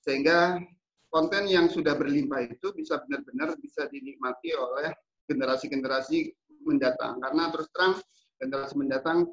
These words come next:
kecenderungannya sudah berbeda dengan generasi-generasi yang sekarang. Oleh karena itu, eh, ada bahwasanya <clears throat> al-muhafadhu ala qadimi sholeh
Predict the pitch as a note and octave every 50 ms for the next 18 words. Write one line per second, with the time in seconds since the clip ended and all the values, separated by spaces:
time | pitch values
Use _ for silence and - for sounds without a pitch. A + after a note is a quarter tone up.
0 | - D#3 D3 - E3 D3 C#3 C#3 C3+ C3+ C3 C3 C3+ D3 E3 F3 - C3+ B2+ B2+
1 | A#2 A#2+ A#2 A#2+ C#3+ C#3+ C#3 C#3+ B2+ B2 - - - - A#2+ A#2+ B2 B2 - B2+
2 | B2+ B2 A#2+ B2 B2 A#2 - B2 B2 B2 B2 A#2+ A#2+ A#2+ - _ _ _ _ _
3 | _ A#2+ A#2 B2 B2 _ - C3+ C3 B2 A#2+ A2+ A2+ A#2 - _ _ _ _ _
4 | _ _ - C3+ C3 C3 C3 C3 C3 C3+ C3+ C3+ C3 - E3+ F3+ F#3 F#3 F#3+ F#3
5 | F#3+ - _ _ _ _ _ B2+ B2+ B2+ B2 - C3+ B2 B2+ C3 - D#3+ D#3 -
6 | - - - - - B2+ B2 C#3 C3+ C#3 C#3+ C#3 C#3 C#3+ D#3 D4 - _ - -
7 | - - - _ _ _ _ _ - C3 C3 C3+ C#3 C#3+ D3+ C#3 C3+ C#3+ C3+ C3
8 | C3+ C#3 C3+ C3+ C3+ C#3 C3+ C3+ C#3 C3+ C3 C3+ C3+ C3 - - C#3+ C3 C3+ C3+
9 | C3+ C#3